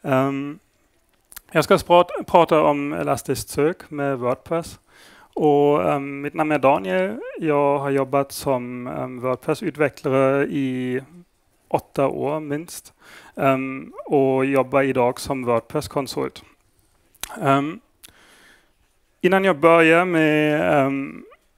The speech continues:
elastiskt sök vill jag bara säga att vi har många lösningar som, ehm, gör sök i WordPress, i WordPress bättre.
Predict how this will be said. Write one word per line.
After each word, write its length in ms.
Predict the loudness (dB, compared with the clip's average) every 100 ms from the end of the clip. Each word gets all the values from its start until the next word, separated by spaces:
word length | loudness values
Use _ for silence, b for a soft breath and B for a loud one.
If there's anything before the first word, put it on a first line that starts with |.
| _ _
elastiskt 640 | 2 2 2 -2 -6 -6
sök 360 | 2 4 4 0 -12 -12
vill 160 | -2 0
jag 100 | 2
bara 180 | 2 0
säga 340 | 0 0 0
att 500 | 0 -4 _ -20 -18 -18 _
vi 280 | -10 -4 -2
har 680 | 0 0 2 2 2 0 -4 -16 _ _ -6
många 400 | 0 0 4 4
lösningar 600 | 4 0 -6 -4 -4 -4
som, 520 | -6 -6 -8 -10 -8
ehm, 540 | -4 -4 -4 -12 -16 -8
gör 180 | -2 -2
sök 460 | -2 2 2 0 -4
i 100 | 0
WordPress, 480 | 0 0 -4 -16 -12 -6
i 80 |
WordPress 460 | 0 0 0 -4 -2
bättre. 400 | -4 -4 -4 -6